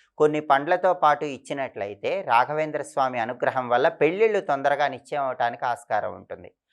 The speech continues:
భార్యాభర్తల మధ్య గొడవలు ఎక్కువగా ఉన్నటువంటి దంపతులు ఎవరికైనా సరే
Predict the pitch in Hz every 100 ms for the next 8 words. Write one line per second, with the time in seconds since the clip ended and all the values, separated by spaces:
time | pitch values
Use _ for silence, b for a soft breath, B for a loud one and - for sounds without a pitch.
0 | _ _ _ _ 117 135 160 180 175 156
1 | - 151 139 135 135 123 127 147 175 151
2 | - 170 165 156 147 139 135 135 127 127
3 | 104 123 131 170 160 135 123 120 120 110
4 | 110 113 139 -